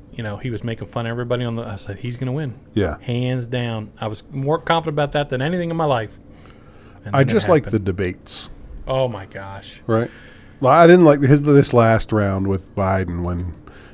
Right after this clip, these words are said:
Speaker 2: he wouldn't let Biden talk. I thought that was dumb. Those weren't good debates. But I like, I like the presidential debates.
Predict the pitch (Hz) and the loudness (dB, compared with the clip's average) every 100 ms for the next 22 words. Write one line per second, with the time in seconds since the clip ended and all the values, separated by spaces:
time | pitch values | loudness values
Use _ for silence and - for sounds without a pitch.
0 | - 113 101 90 85 87 87 82 73 110 | 0 2 2 -2 -4 -2 -2 -2 -2 0
1 | 90 76 - 87 85 78 76 71 71 73 | 0 0 -4 -4 -6 -4 -6 -6 -6 -6
2 | - 98 90 82 82 73 73 82 71 - | -4 -4 -4 -6 -6 -8 -6 -6 -8 -2
3 | 104 - - - - - 127 127 110 110 | -2 -2 -8 -20 -20 0 4 6 4 2
4 | - - - - 131 127 - 113 117 107 | -4 -20 -8 2 6 6 4 0 2 2
5 | 104 95 101 87 90 113 95 - | 0 -2 -4 -4 0 0 0 -8